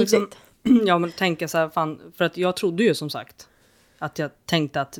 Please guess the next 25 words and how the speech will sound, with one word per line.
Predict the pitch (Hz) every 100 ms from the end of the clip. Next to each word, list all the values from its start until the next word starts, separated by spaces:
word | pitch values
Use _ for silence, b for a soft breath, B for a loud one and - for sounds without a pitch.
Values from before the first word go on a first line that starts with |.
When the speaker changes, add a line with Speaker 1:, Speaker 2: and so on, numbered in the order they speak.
| 156
Speaker 1:
bitch | 160 147 -
var | 156 143
helt | 147 135 _
förbjudet | - 170 226 175 151
för | 135
mig. | 113 165 B B B B B B B _ _ _
Speaker 2:
Mm. | 196 180
Speaker 1:
Men | 180
jag |
har | 175
ju | 180
inte | 170 -
varit, | 190 185 _ _ - - _ _
blivit | - 185 190
kallad | 185 175 220
för | 202
det |
på | 156
tio | 151 147
år | 131
säkert | 139 143 139
heller. | 165 170 131
Så | 156
att, | -
Speaker 2:
Nej. | 240 202